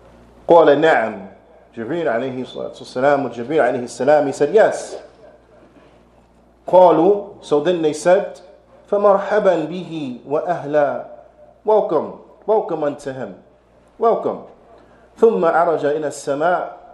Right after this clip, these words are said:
and then he rose to the second heaven. And this is a summary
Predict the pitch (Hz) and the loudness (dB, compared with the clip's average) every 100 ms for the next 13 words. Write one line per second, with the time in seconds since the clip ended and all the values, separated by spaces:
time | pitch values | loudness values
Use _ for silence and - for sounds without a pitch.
0 | _ _ - _ _ 139 143 151 139 160 | _ _ -20 _ _ -10 -4 -4 0 2
1 | 185 160 135 - - - - _ _ _ | 2 0 -6 -12 -20 -20 -20 _ _ _
2 | - _ _ - - 175 160 151 147 - | -20 _ _ -20 -6 -2 0 0 -4 -10
3 | 143 - 175 - 143 139 180 135 98 - | -8 0 0 0 -4 2 2 2 -6 -12
4 | - _ 156 190 190 180 147 139 135 131 | -20 _ -4 0 0 0 -2 0 -2 -2
5 | 127 - - 220 196 143 120 113 | -8 -14 -2 2 4 2 0 -6